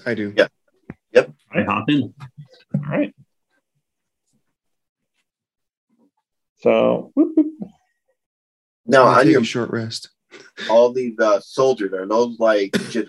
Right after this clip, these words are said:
Speaker 2: group of soldiers, forts, or
Speaker 4: Those are checkpoints. That
Speaker 2: Check-,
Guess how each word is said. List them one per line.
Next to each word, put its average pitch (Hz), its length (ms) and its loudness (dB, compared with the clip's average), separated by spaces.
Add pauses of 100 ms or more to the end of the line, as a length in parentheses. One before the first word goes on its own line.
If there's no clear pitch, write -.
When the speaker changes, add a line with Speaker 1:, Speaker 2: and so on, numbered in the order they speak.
(100)
Speaker 2:
group 156 200 -2
of 165 100 -10
soldiers, 165 540 2
forts, 151 640 0
or 101 400 0
Speaker 4:
Those 175 180 8
are 175 100 6
checkpoints. 120 680 0 (300)
That - 320 2
Speaker 2:
Check-, 98 140 0